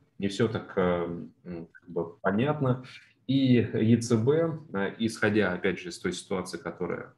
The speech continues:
м, сейчас имеет место быть из-за микрона, пока что не торопится лишать экономику тех мер поддержки, которые действуют. То есть, по сути, Е Ц Б — это последний регулятор, который сохраняет сверхагрессивную, мягкую экономическую политику.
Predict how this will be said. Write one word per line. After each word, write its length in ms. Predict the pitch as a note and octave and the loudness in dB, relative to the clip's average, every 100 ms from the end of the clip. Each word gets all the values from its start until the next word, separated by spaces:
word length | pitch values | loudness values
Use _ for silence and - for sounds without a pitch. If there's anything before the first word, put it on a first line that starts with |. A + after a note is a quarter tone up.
| - | -16
м, 280 | F2+ - - | -14 -14 -16
сейчас 440 | - - F2+ - | -10 -4 -4 -4
имеет 280 | F#2 G2 F#2+ | 0 0 0
место 240 | F2+ - | -4 -4
быть 240 | F#2+ F2+ F2+ | -4 -4 -4
из-за 240 | F2 F#2 | -8 -4
микрона, 420 | F#2+ G2 C#3+ C#3+ | -4 -2 0 0
пока 280 | C#3 F#2 A#2+ | 0 0 -2
что 200 | A2+ - | -2 -4
не 80 | G2+ | -2
торопится 560 | A2 A2+ A2 - - F#3 | 2 2 2 -2 -8 -8
лишать 280 | - F2+ - | -6 -8 -6
экономику 480 | G2 A#2 A2+ - | -2 0 0 -2
тех 260 | - G2 - | -6 -6 -4
мер 160 | F#2 - | -6 -6
поддержки, 460 | F#2 G2+ A2+ - - | -8 -6 -6 -8 -16
которые 520 | - G2 F#2+ F#2 F2+ - | -10 -6 -4 -4 -6 -6
действуют. 500 | F#2 F2+ F2+ - - | -2 -2 -4 -14 -8
То 80 | |
есть, 180 | F2+ - | -8 -6
по 140 | - F#2+ | -4 0
сути, 420 | E3 E3 G2 - - - - | 2 2 0 -8 -18 -20 -8
Е 60 | |
Ц 120 | F#2 A#2+ | -4 4
Б — 120 | D3 | 4
это 100 | C#3 | 4
последний 400 | B2 - C3 G2 | 0 2 2 2
регулятор, 540 | F#2+ F#2+ A2+ D3 C#3+ | 2 0 0 0 -4
который 320 | - F#2 G#2+ | -4 -2 0
сохраняет 500 | F#2+ F#2 G#2 G#2+ A#2 | -2 -6 -4 -2 -2
сверхагрессивную, 1160 | A2+ G2+ A#2 A#2 G2+ F#2 F2+ - B2 A#2+ A2+ A2+ - | -4 -2 -2 -2 -6 -6 -8 -2 2 2 2 -2 -4
мягкую 640 | F#2 G#2+ G2+ - D2+ D#2 _ _ _ | 0 0 -2 -8 -10 -10 _ _ _
экономическую 720 | - F#2+ F#2 F#2 F2+ - F2 | -12 -6 -2 -2 -4 -8 -6
политику. 560 | G2 F#2+ E2+ - - | -4 -4 -4 -10 -18